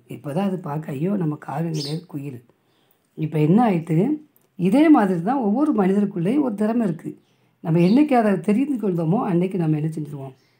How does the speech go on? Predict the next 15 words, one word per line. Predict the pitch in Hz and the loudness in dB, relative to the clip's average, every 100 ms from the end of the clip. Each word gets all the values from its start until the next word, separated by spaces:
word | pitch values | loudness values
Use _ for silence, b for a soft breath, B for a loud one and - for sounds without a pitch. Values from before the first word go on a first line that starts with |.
| _ | _
நல்லவர்கள் | 139 135 156 147 147 139 | -10 -4 -2 -2 -6 -4
ஆயிரும், | 147 226 | -4 -2
நம்ம | 165 143 | -2 0
உயர-, | 165 202 185 - 156 | 2 2 0 -2 0
உயர்வோம், | 190 202 165 127 - | 2 4 2 -2 -8
வாழ்க்கை | 151 151 156 | -10 -8 -6
வந்து | 147 190 | -6 -4
ஈஸியாயிரும். | 156 147 151 120 120 _ _ _ _ _ | -4 -6 -10 -12 -14 _ _ _ _ _
இது | - 156 | -6 -2
வந்து | 185 214 | -2 -2
பிருந்தா | 175 196 202 175 - | 0 2 2 0 -4
அப்படின்னு | 139 147 | -12 -8
அவங்க | 151 151 | -6 -4
எழுதியிருக்காங்க, | 147 151 151 139 147 202 - | -4 -4 -6 -6 -6 -8 -8
பார்க்கலாமா? | 156 156 170 202 | -8 -4 -4 -6